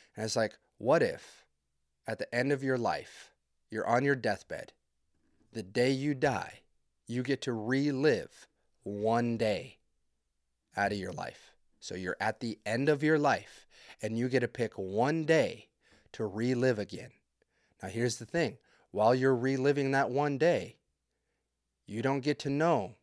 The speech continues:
that it's your last day. You just get to experience that day again exactly how you experienced it before. But you don't know that it's a revisiting.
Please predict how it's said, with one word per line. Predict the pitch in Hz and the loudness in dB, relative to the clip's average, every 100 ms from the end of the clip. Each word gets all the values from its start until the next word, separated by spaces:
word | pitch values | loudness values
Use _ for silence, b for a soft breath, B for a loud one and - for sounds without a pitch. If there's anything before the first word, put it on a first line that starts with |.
| _ _ _ _ _ _ _ _ - | _ _ _ _ _ _ _ _ -10
that | 110 117 | -2 -2
it's | 98 - | -2 -6
your | 107 | -4
last | 92 78 - | -4 -4 -8
day. | - - - _ _ _ _ _ _ _ _ _ _ _ _ _ _ _ - | -12 -14 -16 _ _ _ _ _ _ _ _ _ _ _ _ _ _ _ -8
You | 117 117 | -4 -4
just | - 123 127 - | -2 2 2 2
get | 143 - | -4 -2
to | |
experience | 131 - - 123 120 120 113 | -4 -4 -4 -2 0 0 -2
that | - 110 | 0 0
day | 117 113 | 2 0
again | 110 107 104 98 | 0 -4 -4 -4
exactly | 98 95 - 107 110 127 | -8 -10 0 2 2 -2
how | 117 | -2
you | 120 120 117 | 0 0 -2
experienced | - - 110 110 110 - | -4 -4 -2 -2 -4 -4
it | 117 - _ b b b - | -4 -4 _ b b b -4
before. | 120 - 113 82 - _ _ _ _ _ _ _ _ _ _ _ _ _ _ _ _ _ _ _ | -4 0 -2 -2 -10 _ _ _ _ _ _ _ _ _ _ _ _ _ _ _ _ _ _ _
But | - 95 | -10 -6
you | 113 | 0
don't | 123 120 | 2 2
know | 123 117 | 2 2
that | 107 | 2
it's | 101 95 - - _ _ _ _ _ _ _ - | 0 0 -4 -6 _ _ _ _ _ _ _ -4
a | 110 | -2
revisiting. | 104 101 101 90 85 82 | -2 -4 -6 -6 -8 -14